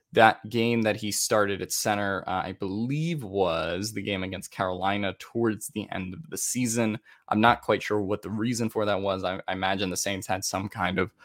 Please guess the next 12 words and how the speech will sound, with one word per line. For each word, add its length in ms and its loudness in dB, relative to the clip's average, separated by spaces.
covid 300 12
issue 300 6
potentially, 720 0
or 320 0
just 260 -4
their 140 -4
centers 500 -2
were 340 -2
hurt 280 4
at 80 -2
the 80 -6
time, 400 0